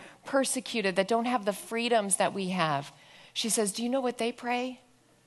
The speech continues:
'Strengthen me to bear it. Help me be strong, Lord, to take this journey.'"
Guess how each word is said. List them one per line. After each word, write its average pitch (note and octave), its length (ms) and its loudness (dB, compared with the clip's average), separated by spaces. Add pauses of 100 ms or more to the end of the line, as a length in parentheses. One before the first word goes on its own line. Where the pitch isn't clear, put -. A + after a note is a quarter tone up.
(260)
'Strengthen F#3 840 -4
me D#3+ 160 -4
to E3 120 -10
bear D3 380 -10
it. - 340 -14 (1800)
Help A3 340 2
me G3 200 0
be E3 140 -6
strong, D3 920 -2 (140)
Lord, D3 400 -8 (240)
to G3 120 -4
take E3 340 -4
this D3+ 200 -8
journey.'" D#3 500 -10